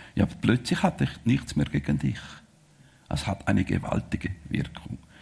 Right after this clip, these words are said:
So, jetzt habe ich aber, das ist wieder eine schöne Einführung gewesen, wie immer bei mir. Warum ist Segen ein so starkes geistliches Werkzeug, oder? Und wie können wir eben diesen Lebensstil gewinnen?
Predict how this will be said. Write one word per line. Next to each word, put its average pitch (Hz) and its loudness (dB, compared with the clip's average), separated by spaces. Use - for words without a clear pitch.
So, 170 8
jetzt 135 8
habe 123 8
ich - 2
aber, 104 4
das - -4
ist - -6
wieder 110 2
eine 95 4
schöne 95 4
Einführung 175 4
gewesen, 156 4
wie 98 6
immer 165 6
bei 143 6
mir. 131 6
Warum 160 12
ist 170 6
Segen 165 10
ein 139 12
so 131 6
starkes 127 8
geistliches 110 6
Werkzeug, 254 4
oder? 165 4
Und 135 8
wie 139 12
können 175 8
wir 180 6
eben 139 6
diesen 117 6
Lebensstil 98 6
gewinnen? 98 8